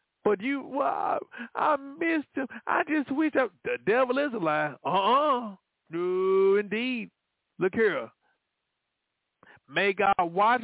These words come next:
between me and thee while we absent one from another." I'm gonna say it like George Jefferson would say, "Let the doorknob hit you where the good Lord, you know the rest."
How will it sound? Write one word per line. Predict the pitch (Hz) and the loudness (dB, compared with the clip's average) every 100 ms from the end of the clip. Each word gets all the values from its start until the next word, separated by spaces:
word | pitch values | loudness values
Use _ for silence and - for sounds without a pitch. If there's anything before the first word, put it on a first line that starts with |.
| 226 | -4
between | 226 220 254 240 | -8 -6 -4 -4
me | 208 240 254 | -6 -6 -6
and | 202 | -4
thee | 175 135 127 _ - 165 147 - | -6 -6 -14 _ -18 -18 -16 -2
while | 160 202 | 2 4
we | 180 156 - | 2 -6 -2
absent | 247 196 - 127 | -2 -2 -6 -12
one | 123 - | -6 -6
from | - 175 | -6 -6
another." | 180 151 120 110 110 _ _ - | -4 -4 -4 -8 -16 _ _ -2
I'm | 151 | -2
gonna | 208 208 | 0 0
say | 214 | 2
it | |
like | 190 180 | 2 -2
George | 190 202 196 | 0 0 0
Jefferson | 196 185 - - 156 | -2 -4 -10 -8 -8
would | 139 151 | -8 -4
say, | 185 135 123 _ _ - 160 - | -4 -4 -8 _ _ -20 -20 -8
"Let | - 240 - | 0 0 0
the | 190 156 | -4 0
doorknob | 247 277 294 285 285 262 190 143 | 2 2 2 -2 -2 -2 -4 -8
hit | - 302 359 - | -8 -4 -4 -2
you | 359 | -4
where | 226 214 | 0 0
the | 160 147 | 0 -6
good | 220 285 | -4 -2
Lord, | 254 226 233 247 240 - _ - _ - | -2 0 2 2 0 -6 _ -20 _ -10
you | 214 | -4
know | 220 226 | 0 0
the | |
rest." | 208 170 - 120 | -2 -4 -6 -12